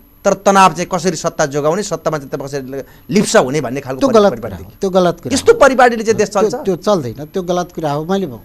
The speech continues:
Speaker 2: अघि नै भनिसकेँ नि, अ, अ, नेताहरूमा अलिकति, अ, अहम पलाएको हो।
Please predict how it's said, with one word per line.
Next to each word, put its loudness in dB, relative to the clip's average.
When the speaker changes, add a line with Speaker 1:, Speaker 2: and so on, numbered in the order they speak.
Speaker 2:
अघि -2
नै 0
भनिसकेँ -6
नि, -10
अ, -14
अ, -12
नेताहरूमा -6
अलिकति, -4
अ, -16
अहम -4
पलाएको -4
हो। -10